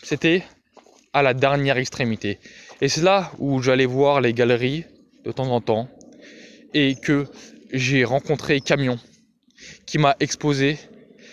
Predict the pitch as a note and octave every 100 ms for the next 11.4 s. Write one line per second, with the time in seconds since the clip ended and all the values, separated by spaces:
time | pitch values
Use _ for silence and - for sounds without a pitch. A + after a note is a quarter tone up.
0 | - C#3 C#3 - - D#3 D3+ D3 B2+ C3+
1 | B2+ A#2 G#2+ G2+ - - - - A2+ C#3+
2 | C#3 C3 A2+ G2+ E2 D#2+ - - - -
3 | - - - - - G#3 F3 B2+ - C3+
4 | C3+ C3+ C3 C#3 C#3+ E3 D3 C3 A#2+ B2
5 | A2+ C3+ D#3 A#2+ - B2 D3 C#3 A#2 A#2
6 | A#2+ - C3 B2 A#2+ B2 A2+ A2 G#2+ -
7 | - - - B2+ - G#3 G3+ - G3+ -
8 | D#4 C#4+ D3+ A2+ G2+ - - - - F#3+
9 | A3 G#3 G3 F#3+ G#3 G3 A3+ B3+ D3+ -
10 | F2 - - - - - - - - C#3
11 | C#3 F3+ G#3 G#3+